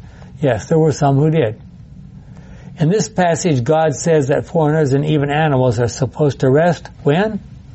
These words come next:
On the Sabbath. Who is not included in the, that group?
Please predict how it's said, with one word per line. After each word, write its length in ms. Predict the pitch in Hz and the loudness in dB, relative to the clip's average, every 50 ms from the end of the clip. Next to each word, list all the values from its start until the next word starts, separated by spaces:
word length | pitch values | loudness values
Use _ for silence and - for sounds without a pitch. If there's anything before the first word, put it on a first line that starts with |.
| - - - - - - - - - - - - - | -20 -20 -20 -20 -20 -20 -20 -20 -20 -20 -20 -16 -8
On 300 | - 131 120 123 127 123 | -2 0 0 2 2 0
the 80 | 120 | -2
Sabbath. 600 | 104 - - 143 131 127 123 110 107 107 - - - - - - - - - - - - - - - - - - - - | -2 -2 0 0 2 2 2 0 -4 -6 -8 -14 -18 -20 -20 -20 -20 -20 -20 -20 -20 -20 -20 -20 -20 -20 -20 -20 -10 -2
Who 200 | - 180 190 180 | 0 2 2 2
is 180 | 160 127 117 | 2 0 0
not 380 | 139 135 131 131 143 160 175 185 | 0 0 2 2 2 2 2 2
included 520 | 196 185 156 - - 190 190 190 190 185 | 2 0 0 0 0 2 2 2 2 2
in 120 | 180 185 180 | 2 2 2
the, 240 | 185 185 - 165 | 2 2 2 2
that 260 | 151 160 170 175 165 147 | 2 2 2 2 0 0
group? 340 | 147 185 214 226 - - | 0 2 0 0 -2 -6